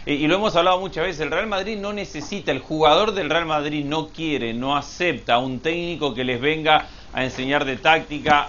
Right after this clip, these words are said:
a enseñar de fútbol, que los haga entrenar una hora, dos horas, tres horas de táctica. Necesita a alguien que maneje todo el talento que tiene el Real Madrid y ser respetado dentro de ese vestuario que está lleno de campeones. El vestuario del Real Madrid está lleno de múltiples campeones y de, de jugadores que han ganado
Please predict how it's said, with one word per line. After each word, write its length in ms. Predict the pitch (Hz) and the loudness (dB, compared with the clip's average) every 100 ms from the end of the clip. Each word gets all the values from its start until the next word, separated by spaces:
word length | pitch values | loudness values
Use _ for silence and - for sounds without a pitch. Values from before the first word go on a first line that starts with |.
| - | -2
a 120 | 131 | -4
enseñar 400 | 123 123 139 147 | -4 -4 -2 0
de 80 | 127 | -2
fútbol, 580 | - 170 143 160 156 - | -4 -6 2 4 4 2
que 120 | 127 | -4
los 200 | 113 - | -4 2
haga 200 | 156 156 | 2 2
entrenar 640 | 139 117 120 120 143 151 143 | -2 -4 -4 0 2 2 0
una 280 | 147 139 | -2 2
hora, 200 | 143 151 | 4 4
dos 220 | 135 131 160 | 2 0 -2
horas, 240 | 147 135 | -2 -2
tres 200 | 139 135 | -6 -6
horas 220 | 160 127 | -2 -2
de 120 | 123 | -2
táctica. 580 | 117 147 147 147 131 139 - - - | -2 -2 -2 -2 2 2 0 -14 -4
Necesita 540 | 151 147 156 185 214 | -4 -4 -6 2 6
a 60 | 196 | 6
alguien 280 | 185 185 | 2 -4
que 120 | 165 156 | -4 -2
maneje 440 | 143 160 165 175 | -2 -2 -2 -4
todo 260 | 151 180 170 | -4 -4 -4
el 140 | 147 | 0
talento 400 | 147 147 160 143 | 0 0 -2 -4
que 100 | 127 | -4
tiene 160 | 131 131 | -6 -4
el 60 | |
Real 180 | 120 135 | -4 -2
Madrid 380 | 143 151 175 233 185 | 0 0 -2 -4 -6
y 100 | 156 | -8
ser 240 | - 185 | -2 0
respetado 640 | 175 - - 170 196 190 | 0 -4 -6 0 0 0
dentro 380 | 156 170 165 151 | -2 -6 -4 -4
de 80 | 147 | -4
ese 160 | 147 156 | -6 -8
vestuario 560 | 151 170 175 202 220 - - - | -4 0 2 2 -2 -4 -18 -12
que 80 | - | -6
está 140 | 143 160 | -4 -2
lleno 220 | 165 226 | -2 0
de 100 | 220 | 0
campeones. 540 | 151 131 226 165 95 | 0 2 2 2 -4
El 140 | 107 113 | -8 -6
vestuario 340 | 117 160 196 | -4 -2 0
del 80 | 165 | 0
Real 140 | 175 | -2
Madrid 240 | 180 170 226 | -2 -2 -2
está 220 | 220 175 | -2 -4
lleno 220 | 156 214 | -4 -4
de 120 | 185 | -4
múltiples 600 | 160 196 214 165 127 131 | -4 -2 -2 -4 -4 -4
campeones 600 | 117 113 131 196 233 - | -2 -2 -2 -2 -2 -2
y 60 | 139 | -2
de, 160 | 135 | -2
de 100 | 131 | -2
jugadores 400 | 123 123 135 190 | -4 -2 0 0
que 80 | 165 | -2
han 80 | 165 | -4
ganado 420 | 160 170 185 180 | 0 2 2 0